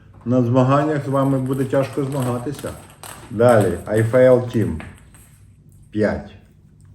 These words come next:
Так, I F L дв-, Team два.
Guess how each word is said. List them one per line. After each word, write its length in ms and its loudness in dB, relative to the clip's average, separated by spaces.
Так, 260 -4
I 100 -2
F 180 -4
L 420 6
дв-, 520 -10
Team 280 4
два. 420 -2